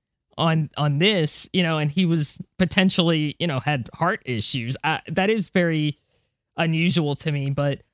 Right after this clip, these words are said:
I honestly think if Scott and Warden had been informed of this or the crew had been informed of this in any way whatsoever, I think things would have been different. Either it would have been canceled or Scott would have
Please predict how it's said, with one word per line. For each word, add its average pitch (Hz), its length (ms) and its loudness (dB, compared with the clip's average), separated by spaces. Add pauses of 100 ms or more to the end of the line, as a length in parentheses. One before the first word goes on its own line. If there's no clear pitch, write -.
(180)
I 208 120 4
honestly 233 340 0
think 190 260 0
if 170 100 0
Scott - 380 0
and 160 160 2
Warden 156 400 2
had 156 240 2
been 151 120 4
informed 151 540 0
of 196 100 2
this 202 200 2
or 156 160 0
the 143 120 2
crew 196 300 2
had 170 240 2
been 160 140 2
informed 156 420 0
of 131 120 -4
this 139 200 -2
in 139 140 0 (100)
any 160 420 4
way 135 380 2
whatsoever, 147 640 0 (340)
I 233 60 6
think 240 200 0
things 202 280 2
would 180 100 4
have 151 80 0
been 147 180 2
different. 143 420 -2
Either 160 280 0
it 156 100 -2
would 156 140 0
have 147 120 -2 (580)
been 147 160 2
canceled 190 680 2
or 151 260 0
Scott 175 380 2
would 165 160 2
have 143 180 2